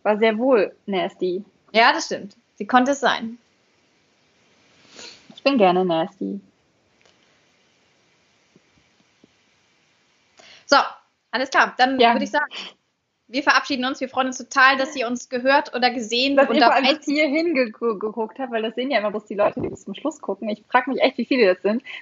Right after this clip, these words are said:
Speaker 1: Wenn du das bis hierhin geguckt hast, dann, äh, mach mal einmal Piep. Also irgendwie so. In welche Richtung auch immer.
Speaker 2: Genau, kriegst ein Thumbs up von uns. <laughs>
Speaker 1: Kriegst ein Zeichen zugeschickt.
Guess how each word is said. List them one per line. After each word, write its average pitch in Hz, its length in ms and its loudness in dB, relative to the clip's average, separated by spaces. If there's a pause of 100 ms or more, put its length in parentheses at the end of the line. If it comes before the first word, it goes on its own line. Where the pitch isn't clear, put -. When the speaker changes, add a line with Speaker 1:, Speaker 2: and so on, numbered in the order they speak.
Speaker 1:
Wenn 226 120 6
du 311 100 8
das 311 260 4
bis - 140 -6
hierhin 302 220 6
geguckt 277 320 4
hast, 233 320 6
dann, 214 340 4
äh, 202 200 -2
mach 208 180 -4
mal 220 120 2
einmal 214 240 2
Piep. - 380 -2
Also 185 380 0
irgendwie 196 300 0
so. 175 240 -8 (140)
In 190 260 -2
welche 208 320 4
Richtung 202 300 0
auch 190 120 -6
immer. 180 260 -6 (1900)
Speaker 2:
Genau, 240 300 2
kriegst 262 320 0 (160)
ein 226 240 -2 (640)
Thumbs 233 200 4
up 208 180 0
von 190 160 -2
uns. 240 300 0 (560)
<laughs> 403 520 -4
Speaker 1:
Kriegst 277 260 2
ein 285 120 0
Zeichen 262 340 4
zugeschickt. 240 640 -2